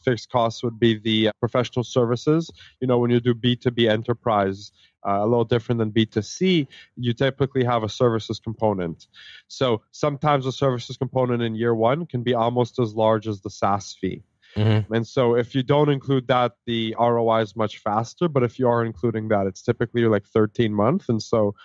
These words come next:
Speaker 1: what that means is that can literally be, like, ten times cheaper than it actually costs them today.
Speaker 2: Ten times cheaper.
Speaker 1: Than it costs today. So just as an
Speaker 2: Than
Speaker 1: example,
Speaker 2: it costs for
Speaker 1: say
Speaker 2: them to do it
Speaker 1: costs
Speaker 2: manually today, 'cause they're doing this, they're
Speaker 1: Correct.
Speaker 2: doing,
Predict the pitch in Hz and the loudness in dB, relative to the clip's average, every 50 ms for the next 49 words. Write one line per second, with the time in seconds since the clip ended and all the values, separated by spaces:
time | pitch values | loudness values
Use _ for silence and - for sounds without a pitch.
0 | _ - 131 139 135 135 139 131 131 131 131 131 131 131 123 117 127 127 123 113 | _ -4 -2 -2 -2 0 0 0 0 0 0 0 0 0 0 0 0 0 0 0
1 | 110 - 117 117 - - 135 123 120 127 123 127 123 123 123 123 117 113 120 117 | 0 0 -2 0 0 -2 -2 0 0 2 2 2 2 2 0 0 -2 -2 0 0
2 | 117 117 113 110 107 101 95 _ - _ _ _ _ - - 135 131 127 - 131 | 0 0 0 0 0 0 -2 _ -12 _ _ _ _ -4 -2 -2 -2 -2 -2 -4
3 | 123 117 120 113 104 - - - - 123 113 - - 107 95 95 95 - - 107 | -2 -2 -2 -4 -6 -8 -6 -2 0 0 0 0 0 0 0 0 -4 -8 -6 -2
4 | 117 110 110 107 110 107 107 - - - 110 _ - 110 104 101 98 - - - | -2 0 0 2 0 0 -2 -2 -6 -10 -8 _ -2 -2 -2 -2 -4 -8 -8 -4
5 | 107 101 98 98 - 104 98 98 95 95 92 - _ - - - 151 151 147 139 | -4 -4 -4 -4 -8 -6 -4 -2 -2 -4 -6 -10 _ -6 -2 0 2 2 2 0
6 | - - - 139 135 131 127 120 113 107 101 - - - - - 117 101 87 92 | -2 0 0 2 2 2 2 0 0 -2 -6 -6 -8 -6 -2 0 0 2 2 2
7 | 90 87 87 87 - _ _ _ - 123 120 120 113 - - 123 120 117 - 143 | 2 2 2 0 -4 _ _ _ -2 -2 0 0 0 -2 0 -2 -2 -2 0 2
8 | 127 120 110 - - 135 165 175 - 185 175 175 175 156 131 170 175 175 147 185 | 2 2 2 0 0 0 0 2 2 2 2 2 0 0 0 0 0 0 2 2
9 | 196 190 185 156 165 160 175 165 156 151 151 151 135 123 127 135 147 147 151 156 | 2 2 2 2 0 0 0 2 2 2 2 2 2 0 0 0 0 2 2 2
10 | 156 131 107 90 87 87 82 - 92 82 76 73 82 - - 117 120 147 139 156 | 2 0 0 -2 -2 -4 0 0 2 2 0 -2 -2 -2 -2 0 0 0 0 2
11 | 175 175 165 147 127 113 107 101 - - 143 143 120 165 180 180 165 143 123 | 2 2 2 0 0 0 0 -2 -2 -2 -2 0 2 2 2 2 2 0 -4